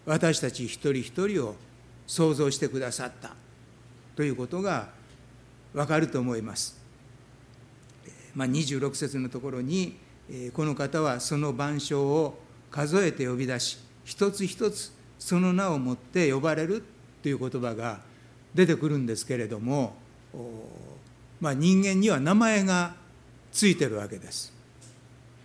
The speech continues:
それも自然に名前がついたというわけではないです。もちろん親がですね、えー、この思いを込めて、えー、名前をつけてくれた。えー、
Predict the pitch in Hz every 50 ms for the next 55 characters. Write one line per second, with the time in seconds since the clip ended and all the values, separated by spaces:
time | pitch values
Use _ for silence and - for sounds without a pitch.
0 | - - - - - - - - - - - 180 190 202 196 196 175 - 202 185
1 | 180 196 185 180 185 180 175 175 175 175 175 175 165 156 - - 185 165 - 170
2 | 160 151 - - 131 123 123 131 127 120 143 123 110 123 127 120 101 92 - -
3 | - - - - - - - - - - - - - - - - - 117 131 135
4 | - 180 175 196 196 185 175 175 180 190 208 208 196 170 131 110 113 104 - 135
5 | 139 170 185 - - - - - - - - - - - - - - - - -
6 | - - - - - - - - - - - - - - 151 147 143 131 151 156
7 | 165 170 160 139 127 120 160 151 147 131 117 - - 160 160 151 131 127 - -
8 | - - - - - - 117 117 - - 120 131 135 135 131 123 120 117 120 139
9 | 143 127 113 113 - - - - - - - - - - - - - - - -
10 | - - 165 196 170 143 135 - 110 101 101 - - - - - - - - -
11 | - - - - - - - - - - - - - - - - -